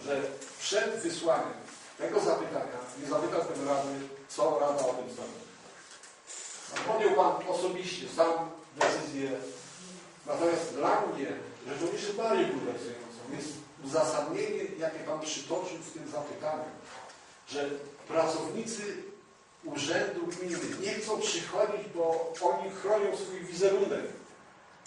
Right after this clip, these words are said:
swoją prywatność. Panie Przewodniczący, jeżeli ktoś zgodził się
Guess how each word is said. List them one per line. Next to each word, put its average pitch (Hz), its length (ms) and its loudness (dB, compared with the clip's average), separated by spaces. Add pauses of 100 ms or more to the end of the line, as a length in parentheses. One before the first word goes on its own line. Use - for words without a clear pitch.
(220)
swoją 170 260 2
prywatność. 170 800 4 (400)
Panie - 180 4
Przewodniczący, 190 840 0
jeżeli 170 320 -2 (640)
ktoś 185 220 6 (280)
zgodził 175 420 6
się - 160 -8